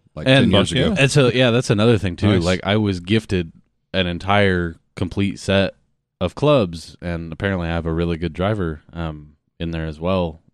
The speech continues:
Speaker 3: Um, solid clubs, and it was under the stipulation of as long as I keep playing, I don't have to buy 'em. So
Speaker 2: Yeah. Sweet.
Speaker 3: and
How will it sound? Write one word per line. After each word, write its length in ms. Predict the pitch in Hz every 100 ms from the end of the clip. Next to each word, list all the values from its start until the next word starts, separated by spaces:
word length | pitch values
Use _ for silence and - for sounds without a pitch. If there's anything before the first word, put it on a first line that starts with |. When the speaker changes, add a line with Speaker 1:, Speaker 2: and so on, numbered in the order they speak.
| -
Speaker 3:
Um, 240 | 80 73 _
solid 440 | - 156 147 92
clubs, 420 | - 85 78 82 82
and 400 | - 85 80 78
it 100 | 82
was 180 | 82 82
under 220 | 85 85
the 120 | 80 90
stipulation 760 | - 87 82 87 90 95 95
of 260 | 78 78 -
as 140 | 80
long 180 | 85 95
as 80 | 98
I 60 | 98
keep 260 | - 110
playing, 400 | - 117 131 123
I 80 | 80
don't 140 | 87 95
have 160 | 107 -
to 80 |
buy 260 | 95 101 139
'em. 160 | 123 107 _ _
So 300 | _ 78 73 -
Speaker 2:
Yeah. 220 | 85 127 127 _ _ _ _
Sweet. 360 | - 101 143 _ _ _ _ 82
Speaker 3:
and 380 | 82 76 73